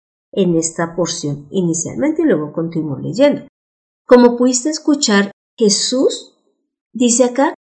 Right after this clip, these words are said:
cuando a él lo crucificaron, en ese momento nosotros, nuestra naturaleza pecaminosa, también fue crucificada con él. Solo que nosotros no nos subimos físicamente allí a la cruz.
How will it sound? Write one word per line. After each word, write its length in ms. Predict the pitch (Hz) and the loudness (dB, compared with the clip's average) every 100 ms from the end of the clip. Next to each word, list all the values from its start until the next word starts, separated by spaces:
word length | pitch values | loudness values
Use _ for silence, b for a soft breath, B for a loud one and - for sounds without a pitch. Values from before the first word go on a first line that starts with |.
| _ | _
cuando 240 | - 147 139 | -4 -2 -2
a 120 | 139 | -2
él 60 | 240 | 0
lo 140 | 285 | 0
crucificaron, 1040 | 285 285 294 294 294 285 247 233 233 - _ | 2 2 2 0 0 2 4 4 2 -8 _
en 340 | 247 214 208 208 | 4 6 6 4
ese 300 | 240 240 277 | 2 0 0
momento 680 | 269 247 196 185 214 214 202 _ _ | 0 0 0 0 -2 -2 -4 _ _
nosotros, 840 | 220 208 175 - 254 254 - - | 0 0 -2 2 4 4 0 -8
nuestra 440 | 196 202 196 202 190 | 2 2 2 0 -2
naturaleza 840 | 185 180 175 170 170 175 208 220 | -4 -4 -4 -2 -2 -4 -6 0
pecaminosa, 1040 | 247 226 - 196 180 180 180 196 220 320 - _ _ _ | 2 2 0 0 0 0 0 -2 -2 -6 -8 _ _ _
también 840 | 190 170 165 165 202 247 311 349 277 | -2 0 0 -2 -2 0 2 2 0
fue 180 | 208 202 | -2 -2
crucificada 880 | 208 202 202 190 180 165 147 139 | -2 -2 -4 -6 -8 -10 -8 -8
con 180 | - 160 | -8 -6
él. 180 | 143 - _ _ _ _ _ _ | -8 -12 _ _ _ _ _ _
Solo 380 | - 254 277 294 | 4 6 6 4
que 220 | 311 269 | 2 4
nosotros 500 | 226 208 208 196 220 | 4 0 0 0 2
no 140 | 240 254 | 2 2
nos 200 | 269 269 | 0 0
subimos 500 | 262 226 190 208 - | -2 2 0 0 -2
físicamente 760 | 254 240 262 254 220 185 180 | -4 -2 -2 -2 -2 -4 -4
allí 220 | 214 214 226 | -6 -2 -4
a 40 | |
la 200 | 220 214 | -4 -6
cruz. 320 | 269 277 - | 0 0 0